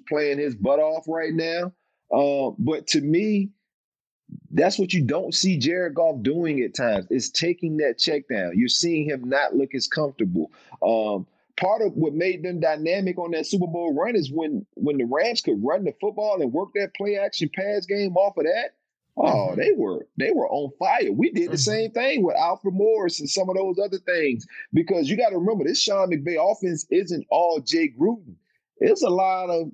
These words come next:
Speaker 1: uh, uh, it's a lot of Kyle Shanahan and Jay Gruden that he's kinda merged together to kinda create his own.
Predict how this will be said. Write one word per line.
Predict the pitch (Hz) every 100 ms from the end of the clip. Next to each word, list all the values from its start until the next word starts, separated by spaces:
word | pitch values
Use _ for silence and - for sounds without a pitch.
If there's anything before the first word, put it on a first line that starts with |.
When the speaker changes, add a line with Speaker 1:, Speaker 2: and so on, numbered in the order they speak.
| -
Speaker 1:
uh, |
uh, | 160 156 - 156 143
it's | - 208
a | 180
lot | 185 180
of | 151
Kyle | 202 185 175
Shanahan | 151 208 220 196 180 156
and | 147
Jay | 135 165 139
Gruden | 143 180 156
that | 127
he's | 170 202
kinda | 190 170 135
merged | 113 135 175 175 170 160 - -
together | 139 139 190 180 120 110 _ _ -
to | 143
kinda | 135 160 143
create | - 160 160 147 143
his | 135
own. | 123 175 165 95